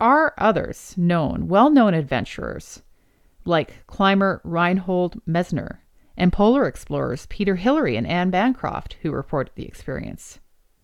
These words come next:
Now, as mentioned, some have related this to the concept of a guardian angel or imaginary friend. And scientists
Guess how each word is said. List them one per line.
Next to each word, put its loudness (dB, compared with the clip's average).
Now, 0
as 0
mentioned, 4
some -2
have -6
related 2
this -4
to 2
the 2
concept -2
of -2
a -6
guardian -4
angel -2
or -4
imaginary -4
friend. -8
And -2
scientists 2